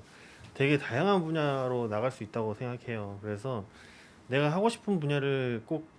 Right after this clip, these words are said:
정해, 정해 두시고 그 분야로 내가 나갈 수 있도록 많은 노력을 좀 했으면 좋겠어요. 내가 나중에 이 분야에 가서 일을 하고 있을 때 보람도 느끼고 어떻게 보면은 '아, 방사선사를 선택했-, 하기를 잘했다.' 요렇게 생각이 들 정도로 좀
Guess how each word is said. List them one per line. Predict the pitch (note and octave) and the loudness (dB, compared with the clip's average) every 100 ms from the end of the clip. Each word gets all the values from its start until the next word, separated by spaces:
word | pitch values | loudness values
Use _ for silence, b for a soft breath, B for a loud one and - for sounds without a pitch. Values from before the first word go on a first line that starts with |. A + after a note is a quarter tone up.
| - | -8
정해, | A#2 C3+ B2+ G2+ | -2 0 0 -2
정해 | - C3 C#3 C3 | -2 -2 -2 -2
두시고 | G#2+ A#2+ A2 G#2+ A#2+ F#2+ F2+ | -6 -6 -4 -4 -2 -4 -6
그 | C3 | -8
분야로 | B2 C#3 F3 E3+ D#3 A2+ | -2 2 2 4 2 2
내가 | A#2+ | 0
나갈 | A2 G#2+ C3 | 0 -2 -2
수 | B2+ | -6
있도록 | - A#2+ A2+ | -4 -2 -2
많은 | G2+ A#2+ A2 | 0 0 0
노력을 | G#2+ A2 G#2+ | -2 -4 -4
좀 | A2+ | -4
했으면 | D3+ - B2+ | -6 -6 -6
좋겠어요. | - G2 - B B | -8 -14 -14 B B
내가 | D3 E3 | 4 4
나중에 | C3 C#3+ C#3+ | 4 2 0
이 | C3 C3+ | 0 -2
분야에 | - C#3+ D3+ C#3+ C3 | 0 2 4 2 0
가서 | A2 B2 | -4 -2
일을 | C3+ D#3+ | -2 0
하고 | F3 E3+ | 0 -2
있을 | - | -4
때 | - A2 G#2+ G2 - | -4 0 0 -2 -2
보람도 | C3 C#3+ B2+ | 0 0 -2
느끼고 | G#2 G#2+ A#2 A2+ D#3 F#3 - B B B | -6 -6 -4 0 2 0 -2 B B B
어떻게 | A#2 C3+ | -6 -4
보면은 | B2 A#2+ A#2 A2+ A2 - B B B A2 | -4 -4 -4 -2 -4 -6 B B B -10
'아, | |
방사선사를 | G#2+ B2+ D3+ D#3 D3 C#3+ C3 B2+ B2+ B2 | -4 0 2 2 2 0 0 0 -2 -4
선택했-, | D#3+ F3 E3 D3+ D#3+ - | -4 -4 -4 -6 -14 -10
하기를 | - F3 E3+ | -2 0 0
잘했다.' | - B2 B2+ A2+ A2 G#2 F#2+ B B B - | 0 -2 -2 -2 -2 -2 -8 B B B -2
요렇게 | D3+ D3+ D#3 | -2 0 0
생각이 | D#3+ F3+ D#3+ | 2 0 0
들 | B2+ B2 | -2 0
정도로 | C#3+ C3 B2 A#2 | 0 0 -2 -2
좀 | B2 A2 G#2 G2+ - | -4 -4 -6 -10 -14